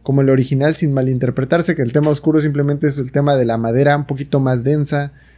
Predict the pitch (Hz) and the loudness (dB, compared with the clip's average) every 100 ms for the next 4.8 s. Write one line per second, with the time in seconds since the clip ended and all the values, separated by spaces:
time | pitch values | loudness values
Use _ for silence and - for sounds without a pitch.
0 | - - 135 135 170 165 143 120 127 160 | -18 -8 -2 4 4 6 4 2 2 2
1 | 156 156 - _ 151 185 185 190 180 175 | 2 -2 -10 _ -4 -4 -2 0 0 -2
2 | 170 180 156 160 156 139 160 160 156 151 | -2 0 0 0 0 2 4 2 0 0
3 | 180 180 - - - - 160 185 190 185 | 0 0 -6 -20 -20 -10 -2 0 2 0
4 | 185 185 180 131 127 151 180 202 | 0 0 0 0 0 0 -2 -4